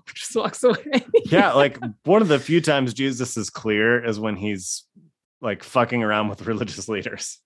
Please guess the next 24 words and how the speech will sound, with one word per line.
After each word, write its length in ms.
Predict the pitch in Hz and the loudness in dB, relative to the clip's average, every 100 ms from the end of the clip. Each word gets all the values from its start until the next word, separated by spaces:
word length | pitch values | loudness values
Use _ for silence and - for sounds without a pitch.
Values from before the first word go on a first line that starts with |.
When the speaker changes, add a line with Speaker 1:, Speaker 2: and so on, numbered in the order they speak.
| 202 | -10
Speaker 2:
Like, 320 | 104 101 _ - | -10 -10 _ -10
there's 240 | 131 131 127 | -2 -2 2
not, 260 | 160 147 | 2 4
like, 180 | 139 131 | 2 2
a 60 | 131 | 4
lot 200 | 123 123 | 6 6
of 80 | 120 | 2
ambiguity 560 | 113 113 113 123 113 | 0 -2 -2 0 -2
here. 320 | 104 120 113 - _ _ _ _ - | -2 -2 -2 -4 _ _ _ _ -4
Speaker 1:
It's 100 | 240 | -2
like, 180 | 233 - | -2 -2
"I 220 | 220 233 | 0 4
know 240 | 226 226 262 | 4 6 4
that 80 | |
you 100 | 269 | 4
don't 160 | 262 262 | 4 4
understand 880 | 269 294 - 247 214 208 214 254 277 | 4 2 -2 -2 0 2 2 2 2
when 140 | 247 | 2
I 140 | 220 226 | 0 -2
say 340 | - 214 208 | -2 -2 -2
things 480 | 226 220 226 240 226 | 0 0 2 -2 0
that 120 | 226 | 0
are, 220 | 220 226 | 2 0
like, 360 | 233 226 226 240 | 0 0 -2 -4